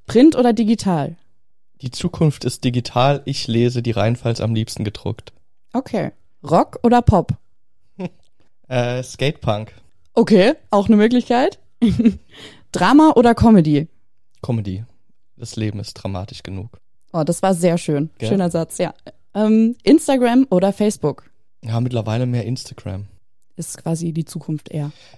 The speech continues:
Speaker 2: Ja, ist wahrscheinlich eher die Zukunft, wobei wahrscheinlich auch schon nicht mehr.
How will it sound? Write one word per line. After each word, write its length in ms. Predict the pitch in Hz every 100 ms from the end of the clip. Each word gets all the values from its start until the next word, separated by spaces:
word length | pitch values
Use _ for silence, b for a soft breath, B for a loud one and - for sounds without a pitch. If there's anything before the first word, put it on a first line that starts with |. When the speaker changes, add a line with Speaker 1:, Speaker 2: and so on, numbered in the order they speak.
| - -
Speaker 2:
Ja, 280 | 127 127
ist 200 | 139 143
wahrscheinlich 360 | 131 - 123 127
eher 80 | 123
die 100 | 120
Zukunft, 320 | - 139 117
wobei 400 | 107 107 117 123
wahrscheinlich 380 | 117 - 113 123
auch 100 | 123
schon 200 | - 117
nicht 240 | 143 -
mehr. 180 | 92 95